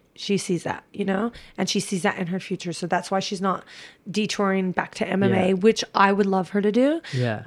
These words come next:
Speaker 1: Because I just think there's so much potential in that. Look at Ronda Rousey. I mean,
Speaker 2: Yeah.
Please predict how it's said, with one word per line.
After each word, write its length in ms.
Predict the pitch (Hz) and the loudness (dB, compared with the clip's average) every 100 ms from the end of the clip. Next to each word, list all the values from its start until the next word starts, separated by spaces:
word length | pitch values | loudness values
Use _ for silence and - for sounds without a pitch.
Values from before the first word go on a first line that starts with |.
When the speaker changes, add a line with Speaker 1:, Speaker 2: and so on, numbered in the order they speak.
| - | -8
Speaker 1:
Because 260 | 220 214 208 | -4 -4 0
I 160 | 196 196 | 0 0
just 180 | 202 - | -2 -4
think 180 | 190 180 | -6 -2
there's 180 | 196 | -4
so 180 | - 190 | -2 -2
much 180 | 185 - | -2 -6
potential 380 | - - 175 185 | -8 -6 -2 0
in 60 | 180 | 0
that. 200 | 165 - | -2 -2
Look 140 | 208 | 0
at 80 | 240 | 2
Ronda 220 | 202 196 | 2 2
Rousey. 540 | 185 190 - 196 180 - - | 0 -4 -4 -4 -4 -6 -2
I 60 | 196 | 0
mean, 260 | 196 190 175 | 4 2 0
Speaker 2:
Yeah. 280 | 113 113 | -2 -4